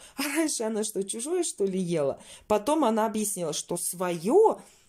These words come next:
это значит, ничего запретного она не ест, а только то, что ей можно.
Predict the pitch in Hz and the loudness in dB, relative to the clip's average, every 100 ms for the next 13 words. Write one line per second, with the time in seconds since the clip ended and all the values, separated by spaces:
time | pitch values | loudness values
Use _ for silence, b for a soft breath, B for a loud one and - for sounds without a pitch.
0 | - 214 214 196 220 370 294 214 214 208 | -6 -4 -2 -2 -2 -2 -4 -2 -2 -2
1 | 220 285 202 202 202 339 403 247 214 - | -4 -2 -2 -4 0 0 2 2 2 0
2 | 185 190 233 240 185 156 - - 185 202 | -2 0 0 0 0 -2 -2 -8 0 0
3 | 196 175 175 - 370 392 - 190 196 226 | 0 -4 -4 2 2 2 -2 -2 0 0
4 | 214 175 175 180 160 147 127 | 0 2 2 2 0 -6 -10